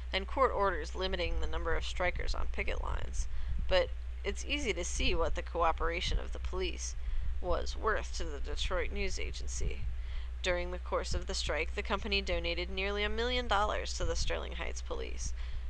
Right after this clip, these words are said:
Police violence escalated accordingly, and crowds took to chanting, "Bought and paid for," when the cops arrived. Mayor Dennis Archer explained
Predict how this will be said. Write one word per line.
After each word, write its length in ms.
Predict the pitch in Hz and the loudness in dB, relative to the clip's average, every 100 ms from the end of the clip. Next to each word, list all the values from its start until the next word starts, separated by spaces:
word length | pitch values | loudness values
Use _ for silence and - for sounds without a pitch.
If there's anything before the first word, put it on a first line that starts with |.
| - | 0
Police 280 | 202 208 - | 0 0 2
violence 440 | 165 170 180 - | 0 0 -2 -2
escalated 560 | - 190 - 175 165 170 | 0 2 2 0 0 0
accordingly, 680 | 175 214 196 156 98 85 - - - - | -2 0 0 0 -2 -4 -6 -6 -6 -2
and 240 | 185 175 | 0 0
crowds 380 | - 233 202 - | 2 4 4 6
took 160 | - - | 6 6
to 100 | - | 6
chanting, 520 | - 143 - 170 165 - - - | 6 6 4 0 0 -4 -4 -2
"Bought 200 | 214 214 | 8 8
and 140 | 220 214 | 8 2
paid 300 | 233 233 226 | 2 2 2
for," 380 | - 180 170 170 | 0 -2 -2 0
when 160 | 170 | -2
the 80 | 165 | -2
cops 340 | - 180 - - | 2 2 2 -2
arrived. 500 | 95 - - - - - - - - - - | -2 0 0 4 4 4 0 -4 -6 -2 -2
Mayor 240 | - 208 208 | 4 4 4
Dennis 380 | 202 185 - - | 6 4 6 6
Archer 380 | 190 220 185 | 6 4 2
explained 540 | 165 - - 165 160 | 2 2 2 2 2